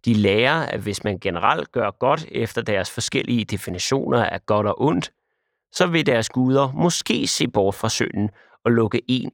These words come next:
ind i himlen. Jesu vej er, at ved at tro på ham er dine synder betalt på korset og tilgivet. Med Jesus kommer du til himlen som tilgivet.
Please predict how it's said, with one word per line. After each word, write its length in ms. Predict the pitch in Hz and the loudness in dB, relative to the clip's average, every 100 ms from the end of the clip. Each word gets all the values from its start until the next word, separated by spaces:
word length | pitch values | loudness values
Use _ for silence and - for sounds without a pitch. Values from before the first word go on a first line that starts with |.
| - | -2
ind 140 | 117 - | -2 0
i 120 | 107 | -2
himlen. 440 | 98 95 90 87 - _ _ _ _ _ _ _ _ | 0 0 -2 -4 -8 _ _ _ _ _ _ _ _
Jesu 380 | 104 143 - 226 | 2 2 2 0
vej 340 | 165 82 76 | 2 2 0
er, 260 | - - 80 - _ _ _ _ | -2 -2 -2 -4 _ _ _ _
at 200 | - 95 | 0 0
ved 100 | 101 | 0
at 100 | 90 | 0
tro 240 | - - 277 | 0 0 0
på 140 | 151 | 0
ham 280 | 113 104 110 - | 2 2 0 -2
er 120 | 113 | -4
dine 260 | 113 104 95 | -2 -4 -4
synder 340 | - 123 127 | -2 0 0
betalt 500 | 127 - - 127 - | -2 -4 -2 -2 -2
på 100 | 123 | -4
korset 580 | - 101 87 98 110 110 | -2 -2 0 0 -2 -2
og 120 | - - | -4 -4
tilgivet. 600 | - 92 - 73 80 - _ _ _ _ _ _ _ | -4 -4 -6 -8 -8 -12 _ _ _ _ _ _ _
Med 200 | 104 98 | -2 0
Jesus 560 | 98 139 160 175 - - _ _ | 2 2 2 -2 -4 -10 _ _
kommer 220 | - 113 | -2 0
du 80 | 101 | -2
til 200 | - 101 | -6 -6
himlen 480 | 95 117 131 139 139 - | -2 0 2 2 0 -4
som 300 | - 127 123 | -2 0 0
tilgivet. 580 | - 107 - 73 50 | -2 -6 -8 -12 -12